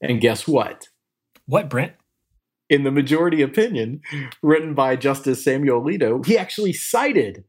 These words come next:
Speaker 1: the E R L C amicus brief, which is, i-, it's not the first time that it's happened, but it's a really,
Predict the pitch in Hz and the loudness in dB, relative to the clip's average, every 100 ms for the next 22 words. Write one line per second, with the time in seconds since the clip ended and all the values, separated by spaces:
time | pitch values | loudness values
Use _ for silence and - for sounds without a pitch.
0 | _ _ 127 147 151 143 131 117 - 123 | _ _ 0 2 4 2 2 -2 -2 -4
1 | 107 117 117 113 117 - 135 120 98 175 | -2 -2 -2 -2 -4 -6 -8 -8 -2 -2
2 | 170 175 156 147 - - _ - 160 160 | 2 2 2 -2 -6 -20 _ -2 2 2
3 | - 185 190 165 - 160 190 208 208 202 | 2 0 0 -2 0 -2 0 -2 -2 0
4 | 185 180 190 196 220 175 165 165 165 202 | -2 0 0 0 0 2 2 2 -2 0
5 | 156 123 151 175 170 151 | 0 2 2 4 0 -6